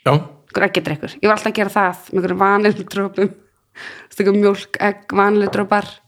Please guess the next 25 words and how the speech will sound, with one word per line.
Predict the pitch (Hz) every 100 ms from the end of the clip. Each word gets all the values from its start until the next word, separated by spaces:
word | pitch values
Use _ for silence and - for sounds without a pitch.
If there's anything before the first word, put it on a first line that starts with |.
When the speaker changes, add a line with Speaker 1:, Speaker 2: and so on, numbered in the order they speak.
| -
Speaker 2:
í | 202
blender | 214 214 202 214 - - _ _ _ _ _ _ _ -
og | 190
svona | 214 196
háglös | 226 220 220 226 220 - - 226
með | 202
röri, | 214 208 202 202 _ _ _ _ -
þú |
veist. | 220 - - - - -
Speaker 1:
Vá, | 98 113 147 98 - - -
léstu | 143 139
fólk | 131 123
borga | 151 190
fyrir | 233 160
þetta? | 92 101 - - -
Speaker 2:
Nei, | 180 160 135 135
ég | 170
rukkaði | 208 - -
aldrei. | 165 208 - - - - -
Ég | 190
var |
bara | - 156
hræðileg | 214 226 190 170
í | 185
því. | 202 - - -